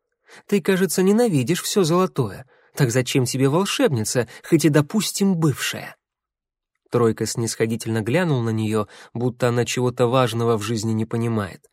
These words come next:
"Из тех, кто очень верил в золотую магию, а потом разочаровался, получались самые могучие игроки",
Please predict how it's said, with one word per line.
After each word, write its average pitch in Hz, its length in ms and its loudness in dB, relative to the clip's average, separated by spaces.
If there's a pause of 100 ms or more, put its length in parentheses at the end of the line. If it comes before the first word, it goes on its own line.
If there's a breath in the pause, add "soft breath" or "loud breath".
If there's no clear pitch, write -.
(680)
"Из 165 300 0
тех, 185 240 2
кто - 260 -2
очень 170 460 -2
верил 160 360 4
в 143 40 2
золотую 156 540 2
магию, 143 500 2
а 151 100 -4
потом 156 400 0
разочаровался, 156 1000 -2 (480 soft breath)
получались 156 640 4
самые 240 540 -2
могучие 160 680 -2 (120)
игроки", 110 640 -6